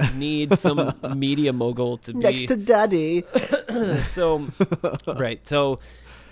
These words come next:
Speaker 2: Yeah, it didn't, it didn't bother me. I mean, I think that he is a senior advisor, so it makes sense that he would be in the loop so that he could offer the best advice.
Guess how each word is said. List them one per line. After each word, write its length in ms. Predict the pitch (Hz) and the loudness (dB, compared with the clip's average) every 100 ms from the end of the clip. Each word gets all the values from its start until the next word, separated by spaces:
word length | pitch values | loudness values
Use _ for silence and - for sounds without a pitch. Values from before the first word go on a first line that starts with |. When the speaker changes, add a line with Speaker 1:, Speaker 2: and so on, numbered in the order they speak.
| - - - | -20 -12 0
Speaker 2:
Yeah, 140 | 196 | 2
it 60 | 214 | 4
didn't, 260 | 214 123 | 2 2
it 140 | 147 202 | 2 4
didn't 200 | 175 110 | 4 4
bother 300 | 104 101 98 | 2 2 -2
me. 240 | 98 98 | -4 -4
I 80 | 113 | -4
mean, 120 | 117 | 0
I 80 | 120 | 0
think 240 | 143 131 | -2 -2
that 300 | 131 120 - - - - | 2 2 0 -14 -20 -20
he 180 | - 165 | -2 4
is 120 | 165 147 | 4 2
a 80 | |
senior 560 | - - 143 131 127 120 | -4 -2 0 2 2 2
advisor, 800 | 107 90 95 107 101 82 85 123 | 0 -2 -4 -2 -4 -6 -6 -10
so 160 | - 110 | -6 -6
it 120 | 120 | -4
makes 560 | 131 151 170 156 147 | -4 -4 0 0 -2
sense 360 | - 156 131 - | -4 -2 -2 -6
that 100 | 120 | -8
he 160 | 135 127 | -4 -2
would 200 | 120 117 | -2 -4
be 340 | 120 120 123 | -2 -2 -2
in 200 | 120 113 | -6 -6
the 80 | 107 | -4
loop 300 | 113 160 131 | 0 0 -2
so 100 | - | -4
that 120 | 110 117 | -6 -4
he 100 | 110 | -4
could 300 | 110 107 - | -6 -8 -6
offer 240 | 92 - | -6 -6
the 100 | 92 | -6
best 240 | 90 90 - | -6 -6 -8
advice. 520 | 92 123 120 101 | -6 -4 -4 -6